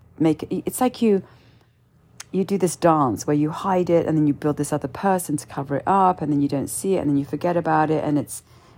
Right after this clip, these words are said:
there all the time, but you're, you know, you've buried it.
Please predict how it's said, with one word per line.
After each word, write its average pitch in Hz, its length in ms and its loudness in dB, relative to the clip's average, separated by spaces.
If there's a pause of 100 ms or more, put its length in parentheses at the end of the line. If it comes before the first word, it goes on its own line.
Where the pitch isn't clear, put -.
(120)
there 180 200 4
all 165 120 2
the 160 100 -2
time, 214 400 -2
but 160 180 -2
you're, 156 340 0 (120)
you 180 140 -4
know, 147 340 -2 (380)
you've 175 200 -8
buried 165 360 0
it. 131 200 -8